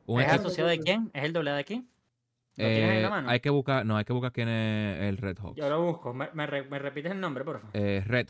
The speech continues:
Speaker 1: Hawks, como los halcones rojos.
Speaker 2: Red Hawks. Ah, ok. Red Hawks doble A Association. A ver. Red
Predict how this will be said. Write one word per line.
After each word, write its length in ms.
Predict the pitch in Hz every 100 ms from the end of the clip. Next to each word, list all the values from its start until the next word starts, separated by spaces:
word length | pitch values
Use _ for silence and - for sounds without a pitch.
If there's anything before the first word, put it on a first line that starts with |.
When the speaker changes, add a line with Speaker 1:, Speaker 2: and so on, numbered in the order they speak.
| -
Speaker 1:
Hawks, 420 | 80 - - - _ _ _ _ _ _
como 200 | 107 101
los 40 | 101
halcones 300 | 92 107 98
rojos. 180 | 87
Speaker 2:
Red 160 | 143 170 - - -
Hawks. 400 | 139 120 - - _ _ _ _ _ _
Ah, 200 | 127 113
ok. 100 | 110 107 _ 151 _ _ _ _ _ _ _ _ _ -
Red 300 | 123 127 135 -
Hawks 360 | 139 - - -
doble 340 | 120 117 117
A 240 | 117 127 - _ _ _ _ _ _ _ _ -
Association. 1600 | 131 - 113 - - - 113 110 113 110 107 117 - - 123 - _ _ _ _ _
A 120 | 123
ver. 160 | 113 95 _ _ _ _ _ _ _ _ _ _ _
Red 340 | 127 127 143